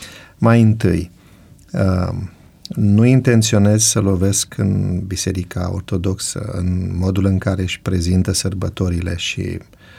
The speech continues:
uh, mărturisesc sincer că nici nu sunt foarte de bine informat pe ceea ce, uh, exprimă și trăiește, uh, Biserica Ortodoxă, uh, tradițiile, uh, ei.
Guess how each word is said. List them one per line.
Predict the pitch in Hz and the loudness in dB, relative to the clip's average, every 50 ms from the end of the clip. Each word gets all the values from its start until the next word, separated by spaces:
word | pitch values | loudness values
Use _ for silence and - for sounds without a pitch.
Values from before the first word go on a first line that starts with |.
| - - - - - - _ _ _ | -20 -20 -20 -20 -20 -20 _ _ _
uh, | - - - 104 | -6 -4 -2 0
mărturisesc | 98 98 98 92 - 98 98 98 - 98 90 - | 0 0 0 0 2 0 0 2 2 0 0 2
sincer | - 95 95 - 101 95 | 2 2 2 2 0 -2
că | - - | 0 0
nici | 92 90 90 87 87 | 0 2 0 0 -2
nu | 101 92 | -2 -2
sunt | 90 - - - - - - - 156 120 110 - - | -2 -2 -2 -2 -4 -4 0 0 0 0 0 -4 -10
foarte | - - - - 110 101 - - | -16 -10 -6 -4 -4 -4 -4 -4
de | 92 90 95 90 | -2 -2 -2 -2
bine | 90 92 104 98 92 92 | 0 2 2 4 4 4
informat | 87 85 - - 95 87 87 92 104 110 107 - - - _ | 2 0 -2 -4 -2 -2 0 0 0 0 -2 -6 -12 -10 _
pe | - 98 98 | -4 -4 -4
ceea | - - 113 110 110 | -4 -2 -2 -2 -2
ce, | 113 - - - 104 101 101 123 135 - - _ _ _ _ _ _ _ - | -4 -4 -6 -6 -4 -4 -6 -8 -10 -16 -20 _ _ _ _ _ _ _ -10
uh, | 160 135 - - 113 113 113 113 113 113 117 117 - _ _ _ _ _ _ _ _ _ _ _ _ | -6 -6 -4 -4 -6 -8 -8 -8 -8 -8 -10 -12 -14 _ _ _ _ _ _ _ _ _ _ _ _
exprimă | - 101 - - - - - 85 107 110 110 110 | -6 -4 -4 -4 -6 -4 0 2 4 4 4 4
și | 110 110 104 | 2 0 -4
trăiește, | - - - 98 98 - - - - 101 104 - - _ _ _ _ _ _ _ _ _ _ - - _ _ _ _ _ - 143 | -4 -4 -4 -2 -2 -4 -4 -6 -6 -6 -6 -8 -14 _ _ _ _ _ _ _ _ _ _ -20 -20 _ _ _ _ _ -10 -8
uh, | 131 110 104 107 110 110 107 107 113 104 | -6 -6 -6 -6 -6 -8 -8 -8 -8 -6
Biserica | 95 92 - 113 98 92 - 101 | -4 -4 -2 -2 -2 0 0 -2
Ortodoxă, | 92 - 92 90 98 101 - - - - 104 95 - - _ - - - - - - - - - - - _ _ | -2 -2 -2 -2 -2 -2 -4 -4 -4 -4 -4 -6 -8 -12 _ -20 -20 -20 -20 -20 -20 -20 -20 -20 -20 -20 _ _
uh, | - - 127 104 | -6 -4 -4 -2
tradițiile, | 87 - 120 98 90 82 95 95 92 - - - 92 87 87 90 87 87 90 104 - - _ _ _ _ | -2 0 2 2 2 2 2 0 0 0 0 0 0 0 0 -2 -2 -4 -6 -8 -12 -16 _ _ _ _
uh, | - 160 117 101 | -10 -8 -6 -4
ei. | - - 85 82 80 76 76 - | -2 0 0 0 0 -4 -6 -10